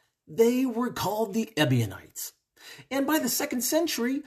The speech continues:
none of their opponents appeared to have understood why. And since we don't seem to have any writings from anyone who belonged to these groups, unfortunately, we can't be certain either.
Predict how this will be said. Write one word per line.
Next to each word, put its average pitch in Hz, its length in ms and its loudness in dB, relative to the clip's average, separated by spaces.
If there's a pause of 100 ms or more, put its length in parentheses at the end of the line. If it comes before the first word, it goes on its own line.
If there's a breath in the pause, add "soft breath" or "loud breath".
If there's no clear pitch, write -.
(180 loud breath)
none 262 180 -2
of 302 60 0
their 285 180 0
opponents 277 460 0
appeared 269 320 0
to 247 80 2
have 247 220 0
understood 262 500 -2
why. 269 520 -4 (640 loud breath)
And 247 140 0
since 302 220 -2
we 294 80 2
don't 311 240 4
seem 311 460 0
to 277 140 0
have 277 240 -2
any 285 260 2
writings 269 380 0
from 233 280 -2
anyone 254 360 2
who - 40 -2
belonged 160 440 -2
to 247 40 -2
these 240 200 -4
groups, 247 380 -4 (300 loud breath)
unfortunately, - 640 -4
we 247 160 -2
can't 254 260 -2
be 247 120 0
certain 254 420 -4
either. 254 460 -4